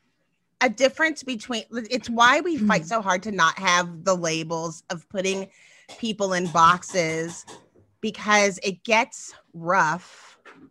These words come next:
Speaker 1: when you have to get real with people.
Speaker 2: Mm-hmm. No, I agree. And I think, um, I remember that interaction as well.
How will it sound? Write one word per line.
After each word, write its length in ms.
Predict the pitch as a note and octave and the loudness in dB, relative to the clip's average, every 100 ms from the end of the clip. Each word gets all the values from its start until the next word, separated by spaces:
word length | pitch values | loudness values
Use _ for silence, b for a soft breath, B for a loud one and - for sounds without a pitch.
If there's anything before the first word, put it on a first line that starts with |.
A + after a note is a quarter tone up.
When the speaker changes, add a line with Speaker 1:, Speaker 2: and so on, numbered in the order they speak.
| - | -8
Speaker 1:
when 240 | F#3+ F3+ | -4 -2
you 80 | F3+ | 0
have 260 | F#3 F3+ - | 2 2 0
to 80 | F3+ | -8
get 240 | E3 E3 | -8 -8
real 420 | D3+ E3+ F3 D#3+ | -6 -2 0 -2
with 140 | - - | -6 -16
people. 400 | - - - - _ _ _ _ _ - | -16 -16 -18 -20 _ _ _ _ _ -10
Speaker 2:
Mm-hmm. 300 | F#3 G3+ G#3+ - _ b b - | -6 -4 -4 -8 _ b b 2
No, 160 | A#3 | 2
I 160 | - G3+ | 4 4
agree. 320 | G3 G3+ - | 4 2 2
And 80 | G3 | 2
I 80 | F#3+ | 0
think, 320 | G#3+ F#3 - F3 | -2 -6 -6 -6
um, 420 | D#3 C3+ D3+ - _ _ _ _ _ _ _ | -6 -6 -10 -16 _ _ _ _ _ _ _
I 400 | F3+ G3 F#3 - | -4 -2 -2 -6
remember 360 | E3 D3+ D3+ D3 | -6 -4 -4 -4
that 200 | C#3 - | -4 -4
interaction 480 | D3 C#3+ C3+ - C#3 | -6 -6 -8 -12 -14
as 140 | C3+ | -10
well. 420 | C3+ B2 C#3+ - | -8 -8 -10 -14